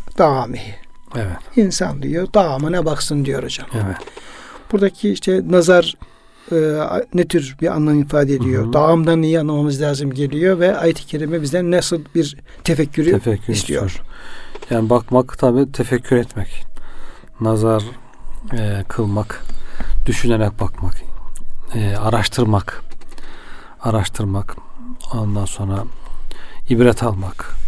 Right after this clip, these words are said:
Speaker 2: Bunlar var. İnsan yediği, içtiği şeye bir baksın. Hakikaten o yediğimiz şeyler nasıl bize gıda oluyor? Bizi nasıl geliştiriyor, nasıl, e, vücudumuza giriyor, nasıl dağılıyor, nasıl toplanıp geri çıkıyor,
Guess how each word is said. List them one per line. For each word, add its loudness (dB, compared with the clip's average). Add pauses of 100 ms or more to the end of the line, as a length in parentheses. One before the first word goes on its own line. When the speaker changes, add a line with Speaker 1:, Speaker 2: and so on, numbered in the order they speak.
(500)
Speaker 2:
Bunlar 4
var. 0
İnsan 2 (540)
yediği, 6
içtiği -2
şeye 2
bir 4
baksın. 0 (1120)
Hakikaten 0
o 4
yediğimiz 4
şeyler 0
nasıl 0 (500)
bize 2
gıda 2
oluyor? -4 (520)
Bizi 0
nasıl -2
geliştiriyor, -4
nasıl, -2 (920)
e, -8
vücudumuza 2
giriyor, 4
nasıl -2
dağılıyor, 2
nasıl -2
toplanıp -2
geri 0
çıkıyor, -2